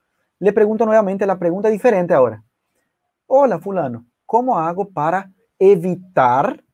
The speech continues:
el dolor de cabeza? Para que yo nunca más tenga". La persona me va a decir, podría decir, "Mira, yo no sé, no sé. No sé cómo hacer para que nunca más tengas dolor de cabeza".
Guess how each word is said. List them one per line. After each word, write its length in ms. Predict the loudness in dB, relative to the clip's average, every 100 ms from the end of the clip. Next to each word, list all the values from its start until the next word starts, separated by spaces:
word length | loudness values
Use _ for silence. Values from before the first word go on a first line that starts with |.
| _ _ _ _ _ _ -8
el 140 | -4
dolor 260 | -2 -2 -2
de 80 | -4
cabeza? 400 | -8 -8 -12 _ _ _ _ _ _ _ _ _ _ _ _ _ _ _ _ _ _
Para 160 | -8 -6
que 80 | -4
yo 80 |
nunca 380 | -4 -2 0 -2
más 220 | -2 -6
tenga". 380 | -6 -6 -6 -14 _ _ _ _ _ _ _ _ -10
La 80 | -6
persona 280 | -6 -6
me 100 | -4
va 80 | 0
a 40 | -2
decir, 400 | -2 -6 -6 _ _ _ _ _ _ _
podría 400 | 2 4 4 4
decir, 380 | 2 -2 -6 -8 _ _ _ _
"Mira, 300 | -10 -8 -8 _ _ _ _ -14
yo 180 | -8
no 120 | -8 -8
sé, 360 | -10 -10 -10 _ _ _ _ _ _ _ -14
no 160 | -14
sé. 240 | -12 -16 -16 _ _ _ _ _ _ _ _ _ _ _
No 140 | -10 -6
sé 180 | -6
cómo 200 | -4 -4
hacer 320 | -4 -2 -2 -2
para 200 | -6 -4
que 120 | -8
nunca 320 | -6 -4 -4
más 160 | -6 -6
tengas 220 | -6 -4
dolor 180 | -2 -4
de 60 |
cabeza". 400 | -6 -10 -12 -18